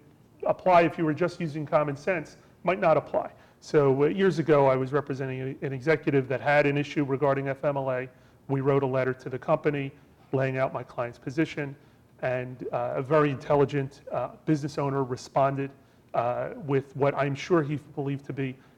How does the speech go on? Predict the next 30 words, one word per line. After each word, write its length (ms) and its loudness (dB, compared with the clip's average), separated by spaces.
a 100 0
very 280 6
well-reasoned 680 0
response, 600 4
to 100 -2
where 160 2
he 120 -4
applied 420 4
all 320 6
of 160 -6
his 160 -8
intelligence 560 0
and 80 -12
common 260 -2
sense 400 0
and 120 2
essentially 560 0
made 380 -2
the 100 2
admissions 540 -2
that 160 -4
made 220 -4
our 100 -2
case 360 -10
an 120 -10
absolute 480 -2
one 180 2
hundred 180 0
percent 400 -8
victory. 380 -6